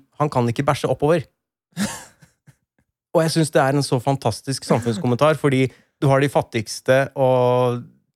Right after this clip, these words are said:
Speaker 1: de kjipeste delene av verden
Speaker 2: Mm.
Speaker 1: som ikke har mat nok, og så har du de rike som har overflod av absolutt alt vi vil ha og ønsker oss. Og hadde vi bare spart litt mer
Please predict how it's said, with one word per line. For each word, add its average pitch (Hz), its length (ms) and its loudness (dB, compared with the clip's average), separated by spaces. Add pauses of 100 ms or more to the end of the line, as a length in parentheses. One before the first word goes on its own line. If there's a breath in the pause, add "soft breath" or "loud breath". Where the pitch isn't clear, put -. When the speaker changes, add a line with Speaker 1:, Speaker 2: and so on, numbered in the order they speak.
(240)
Speaker 1:
de 147 80 -2
kjipeste 123 480 -4
delene 113 240 2
av 107 80 0
verden 107 380 0 (140)
Speaker 2:
Mm. 135 160 -4
Speaker 1:
som 131 120 0
ikke - 260 -8
har 123 100 2
mat 104 260 0
nok, 160 260 -2
og 139 60 -8
så - 100 -2
har 131 60 4
du 127 100 0
de 131 80 4
rike 135 420 0
som 135 200 0
har 120 260 2
overflod 127 680 -2
av 131 180 -2
absolutt 123 420 -10
alt 113 200 -6 (180)
vi 120 320 -2
vil 113 220 -2
ha 123 200 0 (720)
og 131 80 0
ønsker 120 220 -4
oss. 147 140 -2
Og 131 100 -8
hadde 139 160 -2
vi 135 120 2
bare 135 240 0
spart - 480 -2
litt 131 140 -6
mer 160 260 0